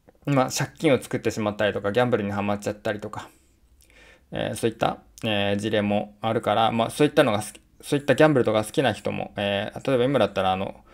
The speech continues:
仮想通貨であるとか、そういった投資的なものが好きだったりする人もいるだろうから、若い人の中にも。まあ、それでハマっちゃって、借金作っちゃって、えー、ちょっとどうすることもできなくなって闇バイトに走ってしまったっていうようなこともあると思うし、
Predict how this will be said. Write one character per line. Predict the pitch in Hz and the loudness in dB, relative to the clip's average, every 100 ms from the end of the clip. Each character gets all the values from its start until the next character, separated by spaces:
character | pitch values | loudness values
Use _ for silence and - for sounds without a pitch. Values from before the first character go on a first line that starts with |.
| - _ _ - | -20 _ _ -18
仮 | - | -8
想 | - 123 | 0 0
通 | - 131 | 0 -4
貨 | - | -2
で | 104 | -2
あ | 104 | -2
る | 101 | -4
と | - | -8
か、 | |
そ | 110 | -2
う | 123 | -2
い | |
っ | |
た | 120 | -4
投 | - 123 127 | -4 0 0
資 | - | 0
的 | 135 135 | -2 -2
な | |
も | 131 135 | -2 -2
の | 117 | -4
が | 107 | -6
好 | |
き | - | -8
だ | 120 | -8
っ | |
た | - 98 | -6 -6
り | |
す | 107 | -6
る | 104 | -10
人 | 107 | -8
も | 104 | -6
い | 110 | -4
る | |
だ | 113 | -2
ろ | 110 | -4
う | 98 | -6
か | - | -8
ら、 | - - _ - | -10 -16 _ -10
若 | 104 104 | -4 -4
い | |
人 | 98 - | -4 -6
の | - | -8
中 | 104 104 | -8 -8
に | - | -10
も。 | 107 - - - - - | -10 -16 -20 -20 -20 -14
ま | - | -6
あ、 | |
そ | 135 | -4
れ | 120 | 0
で | 123 | 0
ハ | 123 | 2
マ | 127 | 0
っ | 123 | 2
ち | 131 | -2
ゃ | |
っ | - | 4
て、 | 165 165 - - | 6 6 4 -2
借 | 120 | -6
金 | - 120 | -2 -4
作 | 107 113 | -2 -4
っ | 107 | -4
ち | 101 | -6
ゃ | |
っ | |
て、 | - - 117 - - - - - | -8 -10 -10 -12 -20 -20 -20 -10
え | 117 110 110 113 | -2 0 0 -2
ー、 | 113 | -4
ち | |
ょ | 120 | -6
っ | |
と | - 113 113 | -2 0 2
ど | 113 | 0
う | |
す | 107 | 0
る | 120 | 0
こ | 117 | 0
と | |
も | 117 107 | 0 -2
で | |
き | 107 | -2
な | 104 | -4
く | 95 | -4
な | 101 | -8
っ | |
て | - | -6
闇 | 101 | -4
バ | 101 95 | -2 -2
イ | |
ト | - | -4
に | |
走 | - 95 - | -10 -12 -14
っ | |
て | - | -16
し | - | -14
ま | - | -14
っ | |
た | - - | -12 -16
っ | |
て | - - | -14 -14
い | |
う | 50 | -14
よ | |
う | |
な | - - | -14 -14
こ | - | -10
と | |
も | 104 104 | -6 -4
あ | |
る | 104 | -4
と | 104 | -6
思 | - - | -10 -10
う | - | -12
し、 | - - | -12 -14